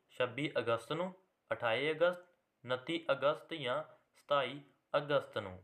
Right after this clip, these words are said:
ਦੱਸੋ ਜੀ ਸਹੀ ਉੱਤਰ ਕੀ ਹੋਏਗਾ ਇਸ ਦਾ? ਆਪਸ਼ਨ ਤੁਹਾਡੇ ਸਾਹਮਣੇ ਹੈ। ਤੇ ਇਸ ਦਾ ਸਹੀ ਉੱਤਰ ਹੈ ਉਹ ਹੈ ਜੀ ਉਨੱਤੀ ਅਗਸਤ ਨੂੰ। ਹਾਂਜੀ ਬਿਲਕੁਲ ਸਹੀ ਉੱਤਰ ਹੈ। ਰਾਸ਼ਟਰੀ ਖੇਡ ਦਿਵਸ ਕਦੋਂ ਮਨਾਇਆ ਜਾਂਦਾ ਹੈ? ਤੁਹਾਡਾ ਉੱਤਰ ਹੋਏਗਾ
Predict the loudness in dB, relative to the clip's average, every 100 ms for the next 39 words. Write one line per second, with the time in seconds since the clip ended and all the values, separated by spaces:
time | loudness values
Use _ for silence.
0 | _ -4 -2 -2 -2 -2 -2 -2 -2 -6
1 | 0 2 4 2 2 0 0 -10 _ _
2 | 0 0 -2 2 2 2 0 -2 -10 _
3 | _ _ _ _ _ _ -4 0 -2 0
4 | 0 0 4 4 2 -4 2 4 4 -2
5 | -8 0 0 0 -2 -2 -4 -20 _ -2
6 | 4 2 2 -6 -6 -4 0 0 0 -6
7 | -2 -2 0 -2 2 2 2 -6 _ _
8 | 4 4 2 -6 -8 -8 -4 -2 2 0
9 | 0 0 0 2 6 6 6 4 2 -2
10 | -20 _ 2 4 4 2 4